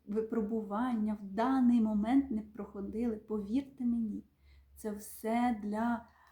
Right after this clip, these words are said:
збагачення вашої душі. У духовному світі це будуть ваші такі, знаєте,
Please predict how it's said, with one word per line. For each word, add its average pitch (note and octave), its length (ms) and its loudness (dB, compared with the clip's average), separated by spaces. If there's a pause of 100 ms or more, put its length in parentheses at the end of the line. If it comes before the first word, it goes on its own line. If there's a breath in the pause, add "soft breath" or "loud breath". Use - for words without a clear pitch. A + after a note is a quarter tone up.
(680 soft breath)
збагачення B3+ 1080 0
вашої A#3 720 0
душі. G#3+ 880 -4 (460)
У G#3+ 60 -10
духовному A3 680 0
світі G3+ 600 -6
це - 320 -14
будуть G#3 680 -8
ваші G#3+ 360 -8
такі, G#3 360 -12
знаєте, G#3 600 -8